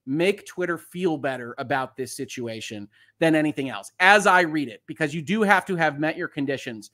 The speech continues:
They have to be satisfied, or if they're only required at closing,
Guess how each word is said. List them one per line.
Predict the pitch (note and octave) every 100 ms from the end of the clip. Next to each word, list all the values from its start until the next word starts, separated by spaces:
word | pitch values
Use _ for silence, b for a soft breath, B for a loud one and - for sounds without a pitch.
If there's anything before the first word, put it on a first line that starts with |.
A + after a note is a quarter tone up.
| _ -
They |
have | C#3 D#3 E3+
to | D#3+
be | D#3+
satisfied, | D#3+ D3 C#3+ - C#3 C3+ -
or | C#3+ C#3+
if | D3+ -
they're | C3+ C3 -
only | F3 F#3
required | D#3 D#3 D3
at | C3+
closing, | D3 C3 B2+